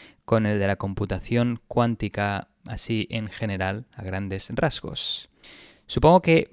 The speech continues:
muchos, eh, de nuestros oyentes han escuchado antes sobre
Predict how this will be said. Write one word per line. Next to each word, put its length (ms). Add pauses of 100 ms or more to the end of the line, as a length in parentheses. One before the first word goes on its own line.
muchos, 1120
eh, 300
de 100
nuestros 300
oyentes 440
han 140
escuchado 560
antes 480
sobre 560